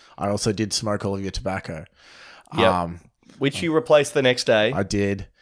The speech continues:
Speaker 1: But obviously I woke up with pork sausages on the brain. I was like, "All right, well, I can't be stealing tobacco as well, mate."
Speaker 2: Yeah,
Speaker 1: You
Speaker 2: yeah.
Speaker 1: can't be, wa-, you've been in this new suburb, what, seven days? And you're
Speaker 2: I've been
Speaker 1: already
Speaker 2: here a while.
Speaker 1: No, me.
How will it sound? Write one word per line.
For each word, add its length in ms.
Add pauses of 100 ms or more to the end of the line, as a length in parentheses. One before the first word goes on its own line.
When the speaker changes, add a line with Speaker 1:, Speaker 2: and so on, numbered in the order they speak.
(220)
Speaker 1:
But 240
obviously 400
I 100
woke 300
up 160
with 140
pork 280
sausages 600
on 120
the 60
brain. 360
I 80
was 140
like, 160
"All 80
right, 160
well, 240 (240)
I 80
can't 240
be 80
stealing 380
tobacco 460
as 120
well, 180
mate." 260 (100)
Speaker 2:
Yeah, 540
Speaker 1:
You 60
Speaker 2:
yeah. 60
Speaker 1:
can't 160
be, 80
wa-, 240
you've 260
been 200
in 80
this 180
new 140
suburb, 480 (560)
what, 300 (880)
seven 380
days? 540 (280)
And 100
you're 100
Speaker 2:
I've 40
been 40
Speaker 1:
already 160
Speaker 2:
here 120
a 100
while. 260 (260)
Speaker 1:
No, 180
me. 360